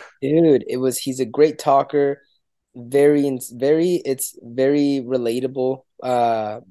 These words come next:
very easy to relate to him and his passion, passion to win is very relatable 'cause I'm, I'm, I'm, I'm like that too. It's like, I'm, I'm here,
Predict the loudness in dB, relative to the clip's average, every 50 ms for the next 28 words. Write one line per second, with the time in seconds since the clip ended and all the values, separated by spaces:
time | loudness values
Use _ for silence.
0 | _ -4 0 0 0 0 0 -4 -6 -6 -6 -4 -6 -6 -8 _ -12 -10 -8 -8
1 | -8 -10 -10 -8 -8 -8 -4 -4 -6 -6 -6 _ -8 -8 -6 -6 -6 -8 -6 -6
2 | -8 -10 -10 -14 -14 -12 -12 -12 -12 _ -10 -6 -6 -4 -4 -6 -8 -10 -12 -14
3 | -16 _ _ _ _ _ _ _ -6 -4 -4 -2 -2 -2 0 0 0 -2 -2 -4
4 | -6 -6 -6 -8 -12 -16 _ _ _ _ _ _ _ _ -14 -14 -10 -4 -2 0
5 | 2 2 0 0 -2 -4 -4 -4 -4 -4 -6 -6 -8 -10 -10 -8 -10 -10 -10 -10
6 | _ -12 -12 -12 -12 -14 -14 -12 -10 -10 -10 -10 -10 -10 -10 -6 -6 -4 -6 -6
7 | -6 _ -6 -6 -6 _ -10 -8 -6 -4 -4 -4 -6 -6 -6 -8 -8 -8 -10 -14
8 | -14 -14 -16 -16 -16 -16 -18 -16 -10 -6 -2 2 4 4 4 4 2 0